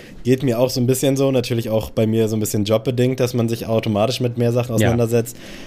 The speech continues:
Speaker 1: Aber, ey, keine Ahnung, was man dann bei Discord so an den Füßen sieht oder auch in diesem,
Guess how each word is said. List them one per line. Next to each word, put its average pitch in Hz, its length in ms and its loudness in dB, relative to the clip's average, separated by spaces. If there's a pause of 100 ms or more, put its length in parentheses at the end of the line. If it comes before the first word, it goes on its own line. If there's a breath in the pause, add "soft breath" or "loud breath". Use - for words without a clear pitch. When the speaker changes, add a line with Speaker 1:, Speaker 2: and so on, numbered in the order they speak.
(200 loud breath)
Speaker 1:
Aber, 107 880 0 (280)
ey, 107 460 2 (1040)
keine 110 260 0
Ahnung, 110 400 0
was 107 180 0
man 117 180 2
dann 113 220 2
bei 117 100 2
Discord 123 480 0
so 120 140 0
an 117 100 -2
den 120 140 2
Füßen 139 420 -2
sieht 120 240 0
oder 110 200 0
auch 113 160 0
in 113 140 0
diesem, 107 420 0